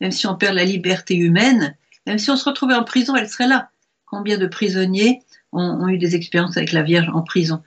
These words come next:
Donc voilà, « je suis encore avec vous ». Et pourquoi elle, elle reprécise un petit peu aujourd'hui, le, un des buts de sa venue, c'est de nous inciter, de nous encourager, disons, à la sainteté.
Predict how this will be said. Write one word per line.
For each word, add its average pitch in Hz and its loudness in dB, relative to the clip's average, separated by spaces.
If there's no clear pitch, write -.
Donc 151 -6
voilà, « 156 0
je 175 -2
suis 180 0
encore 180 0
avec 170 2
vous ». 233 2
Et 214 4
pourquoi 269 2
elle, 208 0
elle 185 -2
reprécise 226 -2
un 165 -4
petit 185 -10
peu 190 -6
aujourd'hui, 180 2
le, 165 -4
un 160 0
des 175 4
buts 185 4
de 175 0
sa 160 -2
venue, 175 4
c'est 175 -2
de 185 2
nous 175 0
inciter, 170 -2
de 175 4
nous 160 2
encourager, 208 2
disons, 180 -4
à 180 2
la 170 -4
sainteté. - -6